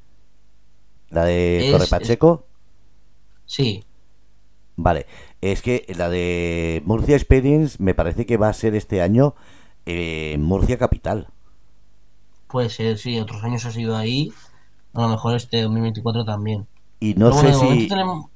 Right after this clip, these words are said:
Speaker 1: y no sé si debo decirlo, pero se está hablando algo de sorpresas, cuidado con One Piece, creo que se dice.
Speaker 2: Sí, por ejemplo, va en,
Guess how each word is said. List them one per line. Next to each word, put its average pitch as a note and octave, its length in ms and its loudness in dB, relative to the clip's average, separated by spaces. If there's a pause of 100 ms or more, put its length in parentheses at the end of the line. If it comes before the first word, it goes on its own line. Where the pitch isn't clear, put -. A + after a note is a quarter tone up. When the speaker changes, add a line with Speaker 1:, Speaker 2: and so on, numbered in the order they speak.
(100)
Speaker 1:
y G#2 80 0
no G#2 120 4
sé B2 140 -2
si B2 120 -6
debo G#2 220 0
decirlo, G#2+ 400 -6
pero - 180 -4
se - 80 -10
está D2+ 160 -6
hablando G2+ 400 -2
algo G2 300 2
de G#2 100 -2
sorpresas, F2+ 580 -2
cuidado E2+ 300 -2
con E2 800 4
One F#2 260 0
Piece, G2+ 220 -4
creo E2+ 160 -2
que C#2+ 80 -10
se D2 160 -14
dice. F2 340 -4 (1400)
Speaker 2:
Sí, C#3+ 440 2
por B2 180 0
ejemplo, C#3 420 0
va C#3 560 2
en, G#2+ 960 -4